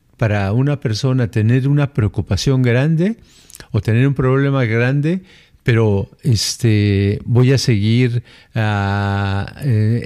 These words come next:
en problema, des-, eh, de-, desquitándome con este compañero de trabajo que no nos llevamos bien y no me voy a dejar y él no se deja o ella no se deja y estamos uno, dos como,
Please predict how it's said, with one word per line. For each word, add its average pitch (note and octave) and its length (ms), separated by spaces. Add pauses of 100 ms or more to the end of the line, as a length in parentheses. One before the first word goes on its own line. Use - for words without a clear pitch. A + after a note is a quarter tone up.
(100)
en A2 120
problema, C#3 880
des-, A2 240
eh, A2 340
de-, A2+ 440
desquitándome D3+ 1000 (340)
con A#2+ 240
este D3 420
compañero B2 580
de A2+ 100
trabajo A2 600
que G2+ 160
no G2 280
nos C3 200
llevamos G#2 560
bien D3 340 (220)
y A2+ 100
no B2+ 160
me C#3 120
voy B2+ 180
a C3 100
dejar C3 560
y A2+ 220
él B2+ 180
no B2+ 120
se A2+ 140
deja D#3 440 (180)
o A#2 220
ella C3 240
no B2 100
se B2 160
deja D#3+ 260 (240)
y B2 60
estamos C3+ 460 (340)
uno, D#3 460
dos D3+ 220
como, A2 420